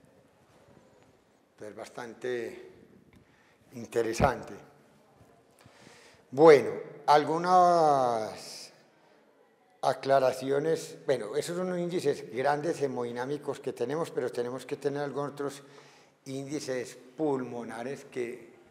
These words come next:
aunque todavía no sepamos, sí nos interesará ir adentrándonos e irlos conociendo para que no vaya a haber ningún problema.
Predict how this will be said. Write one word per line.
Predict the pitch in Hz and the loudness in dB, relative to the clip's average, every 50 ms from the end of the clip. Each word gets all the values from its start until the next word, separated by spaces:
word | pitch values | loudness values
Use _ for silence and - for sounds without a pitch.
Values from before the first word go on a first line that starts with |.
| _ | _
aunque | - 127 131 123 - - 127 | -14 -12 -12 -12 -12 -16 -10
todavía | - - 123 127 135 147 | -6 -4 -4 -2 -2 -4
no | 156 156 | -4 -4
sepamos, | 147 165 160 - 160 170 170 165 - | -4 -4 -2 0 0 0 0 -2 -6
sí | - 143 | -8 -8
nos | 135 127 135 135 | -8 -8 -10 -8
interesará | 135 135 127 - - 120 113 117 110 - 117 113 117 120 135 156 160 160 - - - - - - - - - - _ _ _ _ _ - | -8 -10 -8 -8 -6 -6 -6 -6 -6 -6 -6 0 2 4 4 4 2 0 -6 -10 -16 -18 -20 -20 -20 -20 -20 -20 _ _ _ _ _ -12
ir | 131 123 131 123 | -6 -4 0 2
adentrándonos | 135 139 139 131 123 120 113 - 117 120 123 120 120 120 143 151 147 143 127 - - - - - | 4 4 4 2 -2 -4 -8 -2 2 2 2 2 2 0 -2 0 0 -2 -2 -4 -8 -12 -10 -6
e | 120 120 | -4 -4
irlos | 117 117 120 135 139 131 | -4 -4 -4 -6 -6 -6
conociendo | - - 135 127 123 - - 165 156 135 113 98 107 101 - - - - - - - - - - - - _ _ | -6 -6 -4 -4 -4 -4 -2 0 0 0 -2 -4 -8 -10 -12 -16 -20 -20 -20 -20 -20 -20 -20 -20 -20 -20 _ _
para | - 135 127 127 123 - | 4 6 6 6 4 2
que | - 123 | -2 -2
no | 120 120 | 0 2
vaya | 123 123 123 120 127 | 4 4 2 2 2
a | 131 | 2
haber | 135 123 | 2 0
ningún | 131 131 131 127 139 135 | -2 -4 -6 -6 -8 -8
problema. | 127 - 135 139 139 135 123 117 98 95 101 98 | -4 0 2 2 4 4 2 2 0 -2 -6 -10